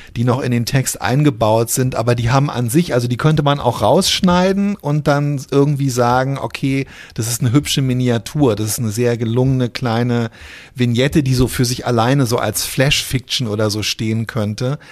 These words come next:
Aber ansonsten habe ich auch, also ich hätte immer das Gefühl, genau wie du gesagt hast, bei der Traumszene,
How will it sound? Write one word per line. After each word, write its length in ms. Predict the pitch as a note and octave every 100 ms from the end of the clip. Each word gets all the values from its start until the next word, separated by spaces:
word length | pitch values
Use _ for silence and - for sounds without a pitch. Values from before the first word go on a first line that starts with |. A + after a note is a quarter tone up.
| - - - -
Aber 220 | - B2
ansonsten 640 | A2+ A#2+ A#2 C#3 E3+ - C#3+
habe 140 | C3
ich 120 | -
auch, 300 | - D3 -
also 220 | - A#2+
ich 160 | - -
hätte 160 | C#3+ -
immer 220 | D3+ D#3+
das 160 | D#3
Gefühl, 400 | - - - D#3
genau 260 | C#3+ C3 C3+
wie 80 | C#3+
du 80 | C#3
gesagt 380 | B2+ C#3+ -
hast, 240 | A#2+ - A#2+
bei 100 | A#2+
der 140 | A2+
Traumszene, 1080 | - - A#2+ C#3 D#3 - D3 D3 D3 C#3+